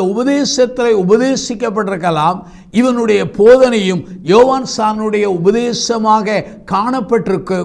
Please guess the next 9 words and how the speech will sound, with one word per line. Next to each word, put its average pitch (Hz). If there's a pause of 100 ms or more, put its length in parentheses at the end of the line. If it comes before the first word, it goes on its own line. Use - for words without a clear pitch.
(120)
கூடும். 165 (300)
ஆகவேதான் 208 (300)
வேதாமத்திலே 220 (180)
கர்த்தருடைய 269 (200)
மார்க்கத்திலே 202 (360)
அவன் 202
உபதேசிக்கப்பட்டு 240
என்கிற 196 (340)
அந்த 190